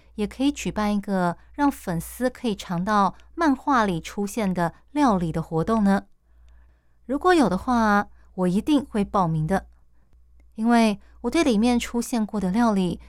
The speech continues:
真的是太好奇了。那么，这个神之拿朝圣酒展就为大家介绍到这边。接下来，我们来听许茹芸所演唱的《蓝色啤酒海》。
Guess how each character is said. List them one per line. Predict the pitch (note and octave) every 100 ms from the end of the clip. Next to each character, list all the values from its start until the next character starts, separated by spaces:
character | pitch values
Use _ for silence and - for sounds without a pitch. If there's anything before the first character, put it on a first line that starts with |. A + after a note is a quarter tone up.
| -
真 | - C4
的 | C4
是 | A3+ - A3 G3+ -
太 | - - C4
好 | F3 D3+
奇 | B2+ - -
了。 | D3+ E3+ - - - _ - - - _ _ _ - - _
那 | A3+
么， | A3+ A3+ A3 - _ _ - -
这 | -
个 | F#4
神 | C#4+ - A3+
之 | C4+
拿 | D4 B3 F#3
朝 | - - F#3+
圣 | - A#3
酒 | F#3+
展 | G3 B3+ G#3 F#3 - -
就 | -
为 | G3
大 | F#3+ A#3
家 | A3 A3 G#3+ -
介 | - F#3
绍 | - F#3
到 | E3+ F3
这 | F#3+
边。 | F#3+ G#3 - - - - - - _ _ _ -
接 | - D#4
下 | F4
来， | C#4 G#3+ A3 A#3+ - -
我 | -
们 | G#3+
来 | A#3
听 | A#3 - C#4 D4
许 | - G#3+
茹 | G#3
芸 | B3+ A#3+ A3
所 | A#3 - G3+
演 | G3+ G#3+ D#3+
唱 | - B3 A3
的 | F#3+ F3+ - -
《蓝 | - F3 E3+
色 | - A#3+ G3
啤 | - F3+
酒 | G3+
海》。 | G3+ G#3